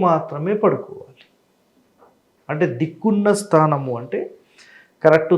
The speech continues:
తూర్పు మధ్యలో కానీ, పడమర మధ్యలో కానీ, ఉత్తర మధ్యలో కానీ, దక్షిణ మధ్యస్థానం కానీ, నాలుగు దిక్కుల్లోనే పడుకోవాలి. విదిక్కుల్లో వాళ్ళ పిల్లలు కానీ, పెద్దవాళ్ళు కానీ ఎవరైనా పడుకోవచ్చు. విదిక్కుల్లో అంటే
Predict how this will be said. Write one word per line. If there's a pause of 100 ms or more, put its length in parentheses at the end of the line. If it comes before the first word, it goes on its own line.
(100)
తూర్పు
మధ్యలో
కానీ, (720)
పడమర
మధ్యలో
కానీ, (140)
ఉత్తర
మధ్యలో
కానీ,
దక్షిణ
మధ్యస్థానం
కానీ, (160)
నాలుగు (100)
దిక్కుల్లోనే
పడుకోవాలి. (520)
విదిక్కుల్లో (240)
వాళ్ళ
పిల్లలు
కానీ,
పెద్దవాళ్ళు
కానీ
ఎవరైనా
పడుకోవచ్చు. (100)
విదిక్కుల్లో
అంటే